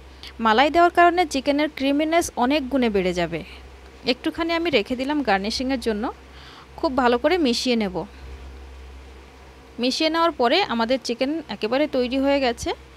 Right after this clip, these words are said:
হিট বন্ধ করব আর চিকেনকে সার্ভ করব। আমি চিকেনটাকে শুকনোই করেছি, normally শুকনোই করা হয়, কিন্তু আপনি চাইলে এটাকে গ্রেভিওয়ালাও করতে পারেন, মানে পাতলা গ্রেভিও করতে পারেন, তাতেও খুবই ভালো স্বাদ আসবে।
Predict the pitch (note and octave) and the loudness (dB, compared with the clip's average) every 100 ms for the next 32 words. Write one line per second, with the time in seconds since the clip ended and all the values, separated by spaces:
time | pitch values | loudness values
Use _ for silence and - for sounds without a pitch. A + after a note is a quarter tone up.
0 | - - - C4 A3+ G#3+ A3 A#3 C#4 C#4+ | -20 -20 -6 -2 -2 0 0 0 0 0
1 | D4 A#4+ A4+ B3 - G3 F3+ F#3+ E4 - | 0 -2 0 -2 -2 -4 -4 -6 -6 0
2 | C#4 B3 G#3 F3+ E3 - - - - - | 0 0 -4 -2 -4 -10 -16 -20 -20 -20
3 | - _ - - - - B3 D#4 E4+ E4+ | -20 _ -20 -20 -14 -2 0 2 0 0
4 | E4+ E4+ F#4 - C4 C4 D4 C#4 A3 G3 | 2 2 2 0 0 2 2 4 2 2
5 | A3+ A3+ B3 D4+ F4+ D4 C4+ C#4+ E4 C4+ | 0 0 2 2 0 0 0 0 2 4
6 | G#3 G3 A3+ E4 - - - D4+ D4 E4 | 4 2 0 -2 -6 -20 -8 -6 2 2
7 | D#4+ F4 D4 B3+ C4+ D#4 E4 F4+ B3+ A#3 | 4 0 2 4 4 4 2 2 4 4
8 | A#3 C4 C#4 D4+ - G#3+ G3 F#3 E3 D3 | 4 2 2 2 2 -2 -2 -2 -2 -4
9 | - - - G#3 G#3 D#4+ - G3 A#3 A#3 | -12 -20 -12 -6 -4 -2 0 0 0 0
10 | A#3 A#3+ D4+ D4+ G#3+ A3 G3+ F#3+ E4+ - | 0 0 0 -2 -4 -4 -4 -4 -4 -4
11 | G3 - E4 A4+ - - - D4+ F4 C4+ | -4 2 2 0 -4 -14 -6 0 2 2
12 | G#3+ A3 A3 F#3 E3 F#3 F3 | 2 2 0 0 -2 -6 -10